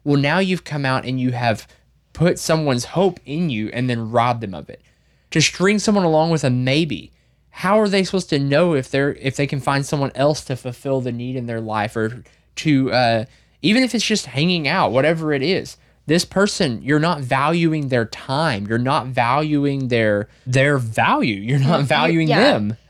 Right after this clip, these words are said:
Speaker 2: You're wasting time. You're re-, you're wasting resources. You're putting a stress on whoever the people are that are involved. You're creating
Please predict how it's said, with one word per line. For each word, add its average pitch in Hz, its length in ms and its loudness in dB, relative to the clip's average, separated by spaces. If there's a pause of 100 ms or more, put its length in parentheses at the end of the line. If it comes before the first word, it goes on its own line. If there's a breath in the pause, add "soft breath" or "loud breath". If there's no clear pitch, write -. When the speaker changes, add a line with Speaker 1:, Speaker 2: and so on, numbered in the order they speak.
Speaker 2:
You're 254 140 4
wasting 240 460 2
time. 202 560 -2
You're 208 140 -2
re-, 202 280 0
you're 196 600 0
wasting 190 600 -10
resources. 269 840 0
You're 226 120 -4
putting 220 260 -4
a 180 80 -6
stress 196 680 -4
on 185 400 -4
whoever 202 520 2 (680 soft breath)
the 214 180 4
people 220 320 2
are 180 280 4
that 202 140 -2
are 175 120 -4
involved. 175 840 -2
You're 190 420 4 (680)
creating 208 840 0